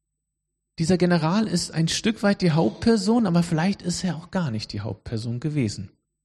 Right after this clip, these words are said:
Ich weiß nicht, wenn du das Theaterstück gesehen hast und die Frage mal kommt, wer war eigentlich die Hauptperson?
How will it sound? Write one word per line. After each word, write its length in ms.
Ich 100
weiß 100
nicht, 100
wenn 60
du 40
das 100
Theaterstück 560
gesehen 380
hast 220
und 80
die 80
Frage 400
mal 320
kommt, 360
wer 140
war 180
eigentlich 380
die 140
Hauptperson? 640